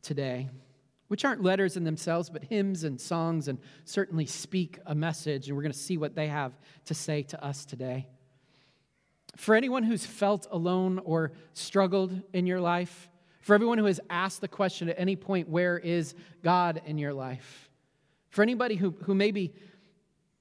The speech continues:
just struggling in these times in the church today, maybe looking at the world's divisiveness and,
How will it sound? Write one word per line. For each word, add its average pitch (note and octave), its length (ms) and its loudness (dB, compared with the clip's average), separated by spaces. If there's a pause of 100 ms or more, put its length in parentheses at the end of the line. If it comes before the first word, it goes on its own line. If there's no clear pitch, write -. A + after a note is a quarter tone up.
just A3 300 -2
struggling A#3 560 2
in G3 80 4
these F#3 180 2
times G3 440 -2
in E3+ 40 -4
the E3+ 80 0
church F#3+ 380 -4
today, F#3+ 460 0
maybe F3+ 360 0
looking G#3+ 360 0
at F3+ 80 -4
the G3 80 -2
world's F3+ 480 0
divisiveness E3+ 800 -4
and, D#3+ 160 -2